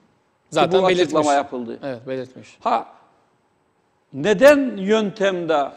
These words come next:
Speaker 2: bu kararname ile birlikte yayınlanmadı? Uygulanacak olan yöntem. Ve top taca atıldı. Bir Ocak'tan sonra yapılacak teknik çalışmalar sonucuna göre.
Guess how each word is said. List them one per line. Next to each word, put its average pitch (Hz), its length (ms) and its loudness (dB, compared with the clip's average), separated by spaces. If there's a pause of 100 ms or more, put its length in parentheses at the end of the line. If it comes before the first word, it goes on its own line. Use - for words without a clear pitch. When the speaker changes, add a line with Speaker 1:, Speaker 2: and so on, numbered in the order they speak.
(220)
Speaker 2:
bu 180 140 -8
kararname 165 560 2
ile 151 180 -2
birlikte 139 420 -6
yayınlanmadı? 127 680 -6 (540)
Uygulanacak 147 520 -2
olan 123 240 -6
yöntem. 117 320 -16 (1900)
Ve 214 320 -4 (300)
top 214 240 -8
taca 175 260 -2
atıldı. 131 540 -4 (600)
Bir 247 160 2
Ocak'tan 202 520 2
sonra 165 280 -6
yapılacak 147 400 -4
teknik 208 280 -8
çalışmalar 170 480 -4
sonucuna 156 600 -4
göre. 113 260 -6